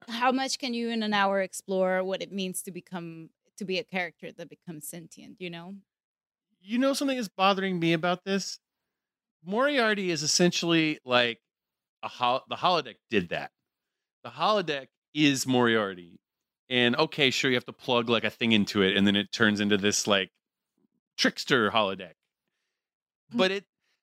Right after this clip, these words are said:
Speaker 2: the holodeck is way more powerful than we've been led to believe.
Speaker 3: <laughs>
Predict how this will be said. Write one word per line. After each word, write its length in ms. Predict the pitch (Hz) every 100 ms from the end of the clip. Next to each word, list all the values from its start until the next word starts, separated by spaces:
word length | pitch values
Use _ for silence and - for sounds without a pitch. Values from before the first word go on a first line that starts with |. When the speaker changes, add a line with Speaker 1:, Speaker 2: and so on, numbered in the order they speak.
| -
Speaker 2:
the 60 | 165
holodeck 400 | 262 302 247 208
is 160 | 160 139
way 220 | 175 285
more 160 | 285
powerful 440 | 202 247 247 226 233
than 120 | 208
we've 140 | 214 196
been 120 | 208
led 160 | 190 180
to 60 |
believe. 440 | 185 165 104 110 139 _ _
Speaker 3:
<laughs> 80 | -